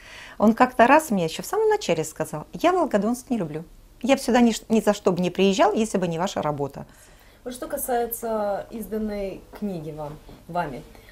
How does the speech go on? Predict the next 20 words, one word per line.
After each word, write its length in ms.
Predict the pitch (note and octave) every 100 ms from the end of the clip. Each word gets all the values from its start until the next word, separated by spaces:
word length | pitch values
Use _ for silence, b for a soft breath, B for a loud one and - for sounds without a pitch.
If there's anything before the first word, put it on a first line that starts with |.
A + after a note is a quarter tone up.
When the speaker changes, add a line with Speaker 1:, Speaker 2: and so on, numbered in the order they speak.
| -
Speaker 2:
а 260 | F#3+ F#3
неужели 460 | G3+ A3+ A3+ E4 D#4
у 160 | A3+
нас, 460 | G#3+ G#3 G#3 - -
э, 60 | G3+
в 440 | F#3+ F#3 F3 E3
России 680 | F#3+ G3 - C4+ D#4+ D#4 A3
столько 360 | - G#3+ G#3+ G3
мало, 600 | G3 A#3 B3+ G#3+ G#3 G3 E3 - - - - - - -
как 160 | - D3+
бы, 340 | D#3+ D#3 D#3+ D#3+
для 140 | F#3
преподавателей 720 | F#3 A3 G#3+ A#3 B3+ A3 A3
книг, 280 | A#3 C#4+ D#4+
что 160 | -
вы 160 | G3 A3+
решили 720 | B3 A#3+ A#3+ A3 A3 G#3 F3+ D#3+ F3+ E3+
взять 480 | E3+ A#3 C#4+ C#4+
и 140 | G3+ F#3
издать 400 | E3+ G#3+ A3